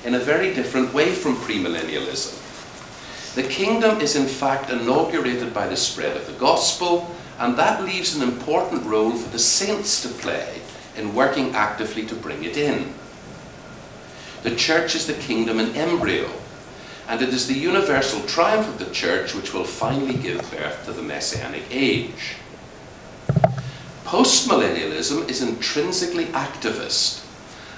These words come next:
and by interpreting the gospel in a broad and generous way, liberal Christian postmillennialists have often found themselves at the vanguard of movements for social justice.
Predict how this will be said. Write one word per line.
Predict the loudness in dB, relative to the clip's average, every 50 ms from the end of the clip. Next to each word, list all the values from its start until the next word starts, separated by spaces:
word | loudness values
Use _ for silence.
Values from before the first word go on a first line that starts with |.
| -2 0
and | 2 2 4 4
by | 4 6
interpreting | 6 4 2 2 2 4 4 4 4 4 2 0 0 0
the | 0 0
gospel | 2 2 2 2 2 2 0 0 0 0
in | 0 0
a | -2 0
broad | 2 4 6 8 6 6 6
and | 4 2 0
generous | 0 -2 -2 -2 -4 -6 -4 -4 -4 -2
way, | 0 2 4 6 6 6 4 2 -2 -6 -8 -8 -10 -8 -4 0
liberal | 4 4 6 8 8 6 6 6
Christian | 4 2 2 2 2 2 0 -2 -4 -4
postmillennialists | -2 0 0 0 0 -2 -4 -4 -4 -4 -2 -2 0 0 2 2 2 2 0 0 0 0
have | 0 -2 0 2
often | 2 4 4 2 0 -2 -2 -2
found | -2 -2 0 0 2 2 2 2 0
themselves | 0 0 0 2 0 0 0 0 -2 -2 -2 -2 -4 -6 -6 -10 -14 -14 -12 -8 -6
at | -6 -4 -4
the | -4
vanguard | -2 2 4 6 6 6 6 4 4 2 0 2 2 0
of | 0 0
movements | 0 2 2 2 2 0 -2 -2 -2 -2 -2
for | -2 -2 0
social | 0 0 0 -2 -2 -2 -2 -2 -2
justice. | 0 2 4 4 4 4 2 0 -2 -4 -2 -2 -2 -2 -2 -6